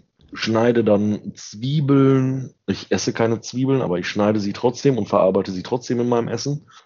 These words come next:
Ähm, Paprika und so ein Kram, das schnibbel ich alles schön.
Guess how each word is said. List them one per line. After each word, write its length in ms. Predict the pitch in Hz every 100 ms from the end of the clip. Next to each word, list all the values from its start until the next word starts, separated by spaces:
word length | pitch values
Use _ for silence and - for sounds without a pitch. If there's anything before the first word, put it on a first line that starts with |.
| _ -
Ähm, 400 | 104 104 104 101 - -
Paprika 440 | 135 - 127 123
und 180 | 117 113
so 100 | 113
ein 60 | 107
Kram, 380 | - 104 107
das 100 | 110
schnibbel 300 | - 143 147
ich 120 | 127 110
alles 200 | 120 120
schön. 500 | - 120 120 117